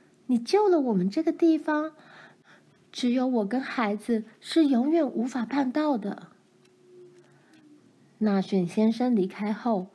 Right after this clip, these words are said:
妈说，世界上再也没有比好邻居更好的了。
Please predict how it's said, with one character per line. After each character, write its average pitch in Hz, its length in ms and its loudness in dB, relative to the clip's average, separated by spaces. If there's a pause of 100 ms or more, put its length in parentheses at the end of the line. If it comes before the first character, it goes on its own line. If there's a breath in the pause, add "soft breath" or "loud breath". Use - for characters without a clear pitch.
(480 soft breath)
妈 190 220 0
说， 202 520 -2 (1200 soft breath)
世 - 340 -2
界 226 180 0
上 220 380 -2 (280)
再 285 160 2
也 247 160 2
没 190 120 4
有 220 140 2
比 202 200 0
好 170 260 -8
邻 165 220 -2
居 220 200 0
更 233 240 0
好 175 220 -6
的 170 120 -8
了。 175 280 -8